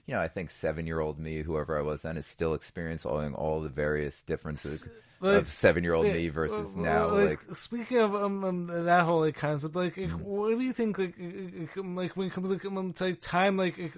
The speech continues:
Speaker 2: like, actually not being linear, like, I mean,
Speaker 1: I don't
Speaker 2: like,
Speaker 1: think it's
Speaker 2: I
Speaker 1: linear
Speaker 2: mean,
Speaker 1: at
Speaker 2: like,
Speaker 1: all.
Speaker 2: maybe it's actually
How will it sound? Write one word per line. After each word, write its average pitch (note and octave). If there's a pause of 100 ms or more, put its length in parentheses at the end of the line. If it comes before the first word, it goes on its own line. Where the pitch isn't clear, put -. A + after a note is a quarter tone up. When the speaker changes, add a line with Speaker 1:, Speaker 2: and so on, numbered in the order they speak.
Speaker 2:
like, F3
actually F#3
not E3+
being F3
linear, D#3+
like, D#3
I -
mean, F3
Speaker 1:
I E3+
don't E3+
Speaker 2:
like, D#2+
Speaker 1:
think C#2+
it's -
Speaker 2:
I D2
Speaker 1:
linear -
Speaker 2:
mean, -
Speaker 1:
at -
Speaker 2:
like, D2
Speaker 1:
all. C2+
Speaker 2:
maybe F#3+
it's F#3+
actually F3+